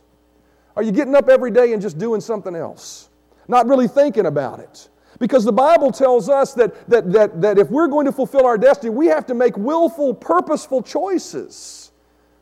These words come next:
to follow after that destiny. Jeremiah chapter twenty-nine and verse thirteen says, "You will seek me and find me when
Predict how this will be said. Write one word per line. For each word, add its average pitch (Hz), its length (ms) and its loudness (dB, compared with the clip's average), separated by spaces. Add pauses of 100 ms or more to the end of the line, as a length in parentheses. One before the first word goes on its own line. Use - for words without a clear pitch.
(320)
to 233 100 -10
follow 247 420 4
after 226 220 0
that 185 220 2
destiny. 175 400 2
Jeremiah 269 440 2
chapter 226 220 -2
twenty-nine 247 460 -2
and 233 80 -4
verse 226 180 -4
thirteen 254 300 -6
says, 196 260 -4
"You 285 220 -2
will 285 240 0
seek 302 420 -6
me 214 300 -4
and 214 240 -4
find 262 440 -2
me 185 220 -2
when 208 680 -2